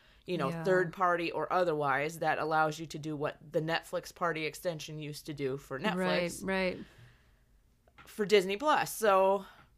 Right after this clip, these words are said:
Speaker 2: And how great would it
Speaker 1: Yeah.
Speaker 2: be? Because then we could actually do watch parties with, like, people listening to the podcast and
Speaker 1: Yes.
Speaker 2: like
Speaker 1: Well, now that you bring it up,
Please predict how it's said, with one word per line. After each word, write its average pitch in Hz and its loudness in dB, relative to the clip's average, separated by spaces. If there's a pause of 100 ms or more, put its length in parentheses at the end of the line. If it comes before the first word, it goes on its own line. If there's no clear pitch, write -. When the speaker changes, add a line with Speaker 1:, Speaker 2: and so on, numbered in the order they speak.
(120)
Speaker 2:
And 233 -2
how 277 6
great 233 6
would 269 4
it - 2
Speaker 1:
Yeah. - 0
Speaker 2:
be? 202 6
Because 208 2
then 214 4
we 233 0
could 226 0
actually 190 0
do 185 -6
watch 170 -2
parties 175 -6
with, 175 -10
like, 170 -6
people 175 -6
listening 185 -4
to 196 -6
the 185 -6
podcast 165 -2
and 165 -4
Speaker 1:
Yes. 175 -2 (100)
Speaker 2:
like 190 -2
Speaker 1:
Well, 214 4 (840)
now 185 -2
that 175 -2
you 180 -8
bring 170 -4
it 147 -6
up, 156 -2